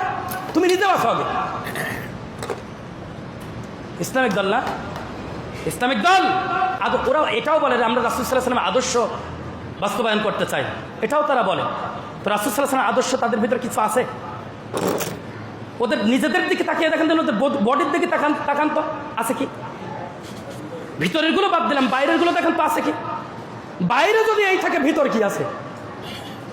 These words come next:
বাইরে যদি এই থাকে, ভিতর কি আছে? প্রিয় হাজেরিন, ওরা বলে যে আমরা গণতন্ত্রের মাধ্যমে ইসলাম কায়েম করতে চাই। সর্বপ্রথমেই তারা ঈমান হারিয়েছে, গণতন্ত্রের মাধ্যমে ইসলাম প্রতিষ্ঠা করতে চাই। আমরা সবাই জানি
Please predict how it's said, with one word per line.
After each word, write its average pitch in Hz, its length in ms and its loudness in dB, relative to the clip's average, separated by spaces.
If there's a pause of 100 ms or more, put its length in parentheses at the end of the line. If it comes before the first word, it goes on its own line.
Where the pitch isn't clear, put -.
(140)
বাইরে 202 300 2
যদি 294 200 2
এই 247 80 4
থাকে, 202 200 0
ভিতর 233 320 2
কি 175 80 2
আছে? 143 200 -4 (720)
প্রিয় 262 160 2
হাজেরিন, 208 380 2 (540)
ওরা 285 200 2
বলে 302 380 4
যে 349 100 2
আমরা 277 320 2
গণতন্ত্রের 285 680 2
মাধ্যমে 349 500 4 (240)
ইসলাম 294 400 0
কায়েম 277 260 2
করতে 262 260 0
চাই। 247 160 2
সর্বপ্রথমেই 277 1120 2 (300)
তারা 254 120 2
ঈমান 240 320 2
হারিয়েছে, 190 440 0 (800)
গণতন্ত্রের 226 540 2
মাধ্যমে 247 320 2
ইসলাম 233 360 0
প্রতিষ্ঠা 196 340 0
করতে 185 260 0
চাই। 165 200 0 (300)
আমরা 208 220 0
সবাই 233 360 2
জানি 202 260 2